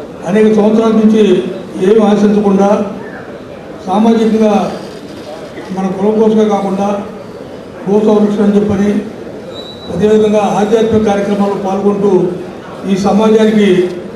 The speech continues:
సేవ చేస్తున్న ఇలాంటి వ్యక్తిని మనం చూడలేము. ఎందుకంటే చిన్నప్పటి నుంచి కూడా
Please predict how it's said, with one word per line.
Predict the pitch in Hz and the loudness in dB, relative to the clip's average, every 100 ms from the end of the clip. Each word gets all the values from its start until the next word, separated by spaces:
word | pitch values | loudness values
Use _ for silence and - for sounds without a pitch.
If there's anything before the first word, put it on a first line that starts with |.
| - - - - - | -16 -16 -16 -14 -2
సేవ | 196 214 220 220 | 2 4 4 4
చేస్తున్న | 220 208 196 175 165 - - - - - - | 4 4 4 2 0 -4 -10 -12 -16 -14 -2
ఇలాంటి | 185 208 208 | 2 4 4
వ్యక్తిని | 208 202 233 | 4 6 4
మనం | 226 214 - | 4 2 2
చూడలేము. | 196 196 165 - - - - - - - - - - - 190 | 2 2 2 0 -4 -12 -14 -14 -14 -14 -14 -16 -16 -8 2
ఎందుకంటే | 214 226 220 | 4 4 4
చిన్నప్పటి | 214 240 220 233 | 2 4 4 4
నుంచి | 226 | 4
కూడా | 226 226 226 | 4 4 2